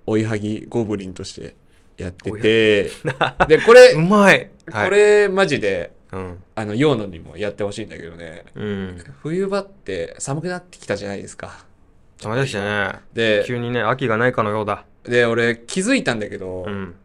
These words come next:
Speaker 1: 靴下履くとあったかいっていうの、
Speaker 2: あ、あったかい、あったかいわ。
Speaker 1: 俺、大人になって最近気づいたのね。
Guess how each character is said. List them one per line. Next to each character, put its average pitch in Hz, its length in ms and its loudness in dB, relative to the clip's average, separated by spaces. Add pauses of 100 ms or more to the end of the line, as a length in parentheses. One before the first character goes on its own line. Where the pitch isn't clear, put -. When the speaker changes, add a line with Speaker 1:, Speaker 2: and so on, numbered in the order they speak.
(720)
Speaker 1:
靴 320 200 -2
下 254 200 -2
履 131 280 -4
く - 140 -16
と 110 440 -6 (440)
あ 117 100 0
っ 120 140 -8
た 151 100 -4
か 160 160 0
い 127 100 6
っ 120 40 4
て 123 60 -4
い - 40 0
う - 60 4
の、 123 80 4
Speaker 2:
あ、 117 40 6
あ 113 60 4
っ - 20 0
た - 0 -
か 104 40 -10
い、 - 0 -
あ - 20 -4
っ - 20 -4
た 127 100 2
か 120 100 4
い 110 40 2
わ。 95 420 -4
Speaker 1:
俺、 139 100 -2
大 - 20 -14
人 196 260 -4
に 214 80 -2
な 214 100 0
っ 208 40 -8
て - 140 -18
最 208 200 -2
近 214 160 -4
気 214 100 -2
づ 190 120 2
い 156 60 2
た - 100 -8
の - 80 -14
ね。 - 120 -20